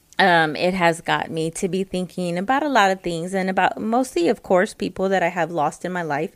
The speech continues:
So I just wanted to share a little bit with some of the things that you see. Maybe you wonder,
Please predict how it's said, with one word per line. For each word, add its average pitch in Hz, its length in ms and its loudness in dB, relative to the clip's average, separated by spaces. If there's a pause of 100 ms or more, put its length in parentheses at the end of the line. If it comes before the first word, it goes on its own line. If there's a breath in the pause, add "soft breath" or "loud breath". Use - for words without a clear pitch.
(140)
So 240 100 2
I 277 60 4
just 320 120 -2
wanted 262 200 2
to - 60 -8
share 175 140 2
a 170 60 4
little 165 200 0
bit 175 220 2
with 170 220 -2
some 247 160 0
of 247 60 2
the 254 60 2
things 202 220 0
that 185 200 0
you 175 60 -4
see. 180 440 -4 (260 soft breath)
Maybe 196 260 2
you 196 200 4
wonder, 175 880 2